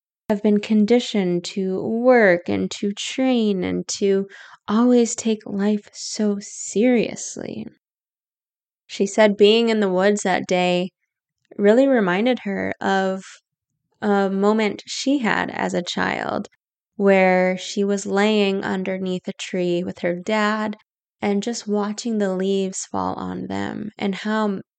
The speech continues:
she could sense the magic in that as a child.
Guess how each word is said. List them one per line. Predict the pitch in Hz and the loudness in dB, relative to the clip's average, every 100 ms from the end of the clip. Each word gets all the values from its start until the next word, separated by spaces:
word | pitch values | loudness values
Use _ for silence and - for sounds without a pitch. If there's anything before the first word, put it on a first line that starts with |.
| _ _ | _ _
she | - 285 | -6 -4
could | 277 226 | -2 -4
sense | - - - 247 240 - | -4 -4 -2 -2 -4 -4
the | 190 | -2
magic | 180 175 175 175 170 - | -2 -2 -4 -6 -8 -8
in | 196 185 | -8 -8
that | 185 - - | -8 -8 -8
as | 190 180 | -8 -8
a | 175 | -10
child. | - 190 185 - - - | -10 -10 -8 -8 -8 -10